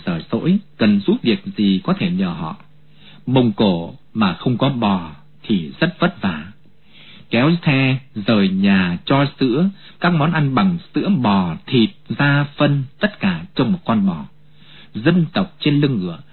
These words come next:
tất yếu gia đình trên lưng bò. Ngưu quan, mã quan, dương quan, ba loại công việc gắn với nhau như một chuỗi xích không thiếu được khâu nào. Trần Trận và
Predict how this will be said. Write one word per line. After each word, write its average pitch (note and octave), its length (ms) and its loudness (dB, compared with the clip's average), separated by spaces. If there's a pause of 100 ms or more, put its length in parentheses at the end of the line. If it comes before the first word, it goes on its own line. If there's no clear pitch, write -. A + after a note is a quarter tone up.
(180)
tất - 200 -2
yếu C#3+ 280 2 (240)
gia C#3+ 160 2
đình G2+ 360 -4
trên A#2+ 180 -2
lưng A#2 200 0
bò. E2+ 280 -6
Ngưu B2 420 0
quan, B2 420 0
mã G#2+ 420 -2
quan, B2+ 380 0 (120)
dương D#3+ 260 4
quan, D#3 320 2 (340)
ba C#3 300 2
loại G#2 360 -2
công C3+ 160 0
việc G2 320 -2
gắn B2+ 260 2
với F#3 100 4
nhau B2+ 360 0 (100)
như A2+ 400 2
một F#2+ 220 -4 (100)
chuỗi C#3 200 0 (100)
xích G#3 100 2 (140)
không F3+ 400 0
thiếu D3+ 360 0
được - 160 -2
khâu B2+ 240 0
nào. D#2+ 160 -6 (1800)
Trần C3 180 0
Trận A#2 180 -2
và A2 80 0